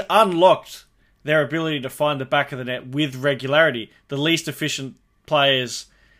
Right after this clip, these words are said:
uh, in terms of, you know, their expected goals, have started to not only score frequently,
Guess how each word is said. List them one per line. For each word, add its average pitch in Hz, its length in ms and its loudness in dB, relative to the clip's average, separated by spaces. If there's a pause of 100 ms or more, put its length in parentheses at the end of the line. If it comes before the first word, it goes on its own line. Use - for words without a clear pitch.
(140)
uh, 127 240 0
in 127 140 -8
terms 127 360 -4
of, 120 400 -8
you 131 60 -8
know, 110 340 -6 (160)
their 127 160 -2
expected 123 580 -8
goals, 131 420 -2
have 120 160 -10
started 151 440 6
to 131 160 -6
not 131 200 -2
only 123 180 -6
score 127 400 -6 (380)
frequently, 135 840 -2